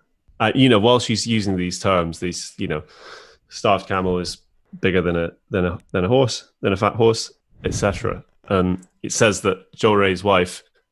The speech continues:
is kind of horrified at the, uh, vulgar or crude language that she's using and is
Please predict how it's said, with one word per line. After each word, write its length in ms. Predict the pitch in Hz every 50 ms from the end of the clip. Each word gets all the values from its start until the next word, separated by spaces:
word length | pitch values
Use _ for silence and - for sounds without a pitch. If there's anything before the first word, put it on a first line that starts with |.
| _ _ -
is 240 | 104 87 - -
kind 260 | - - - 104 95 92
of 180 | 90 - - _ _ _ _ _ - _ _ -
horrified 680 | - - 113 113 113 107 - - 101 87 87 90 - - -
at 240 | 101 95 - - -
the, 400 | 98 92 90 90 90 92 - - -
uh, 320 | 101 87 87 87 87 87 82 - _ _ - - -
vulgar 640 | 104 101 101 101 113 110 110 110 101 90 98 92
or 200 | 92 92 104 92
crude 440 | - - - 131 120 110 101 92 -
language 340 | 98 95 95 92 92 90 -
that 140 | - - -
she's 200 | - 104 92 87
using 460 | 95 101 101 90 - - 80 82 - -
and 140 | 101 98 92
is 220 | 92 92 - -